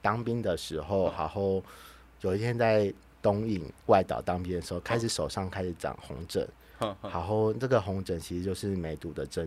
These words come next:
Speaker 1: 状这样子，
Speaker 2: 嗯，嗯，嗯。
Speaker 1: 所以那时候知道是梅毒，然后每天我在东引在站哨的时候，
Speaker 2: 嗯。
Speaker 1: 然后就会一直在脑中在想说，到底要不要，呃，
Speaker 2: 去筛一下吗？
Speaker 1: 跟我，
Speaker 2: 哦，不是。
Speaker 1: 呃，
Speaker 2: 还是当时就大概知道差不多了？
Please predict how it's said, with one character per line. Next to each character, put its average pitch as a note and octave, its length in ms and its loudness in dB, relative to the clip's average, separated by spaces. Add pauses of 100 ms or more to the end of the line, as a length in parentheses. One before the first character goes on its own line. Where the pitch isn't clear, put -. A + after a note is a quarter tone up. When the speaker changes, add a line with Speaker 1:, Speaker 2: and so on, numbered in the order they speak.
(120)
Speaker 1:
状 C#2 260 -6
这 A2+ 60 -2
样 G2+ 120 -4
子， G2+ 100 -8
Speaker 2:
嗯， - 0 -
嗯， - 20 -6
嗯。 - 20 -8
Speaker 1:
所 G#2+ 160 2
以 A#2 60 2
那 C3 120 4
时 B2 120 0
候 F#2+ 160 4
知 - 180 -8
道 F#2+ 180 2
是 F#2+ 160 -4
梅 D#2 260 -4
毒， C2+ 280 -6
然 E2+ 100 -4
后 F#2+ 240 2 (520)
每 F#2+ 120 0
天 A#2+ 240 0
我 G2+ 80 0
在 F#2 460 4 (240)
东 G2+ 180 0
引 F2+ 160 -4 (160)
在 F2+ 160 0 (140)
站 F2+ 260 2
哨 E2 220 0
的 D2 160 -2
时 - 220 -6
候， E2 320 0
Speaker 2:
嗯。 A#2 60 0
Speaker 1:
然 - 120 -6
后 F2 160 -2
就 F2+ 160 -4
会 G2 300 2 (260)
一 - 60 -6
直 G#2+ 40 -6
在 G2+ 220 2
脑 F#2+ 220 -2
中 F#2+ 200 -2
在 G2 200 0
想 - 260 -6
说， F2+ 320 -2
到 G2+ 120 4
底 F2+ 120 -4
要 F2 160 0
不 F2 140 -2
要， E2+ 360 0 (720)
呃， E2+ 220 -6
Speaker 2:
去 G#2+ 100 -6
筛 G#2 260 0
一 G2 140 -10
下 G2+ 160 -6
吗？ F2 120 -12 (240)
Speaker 1:
跟 - 160 -20
我， A2 100 6
Speaker 2:
哦， - 80 -4
不 G2 100 -8
是。 G2+ 80 -4
Speaker 1:
呃， G2+ 400 6
Speaker 2:
还 C#3 80 8
是 C#3 80 -2
当 E3+ 160 8
时 C#3 140 -4
就 D3 100 4
大 C#3+ 160 6
概 C3 140 8
知 - 320 -4
道 A#2+ 140 6
差 A2 140 0
不 G#2+ 140 0
多 G2 100 -4
了？ E2+ 80 -6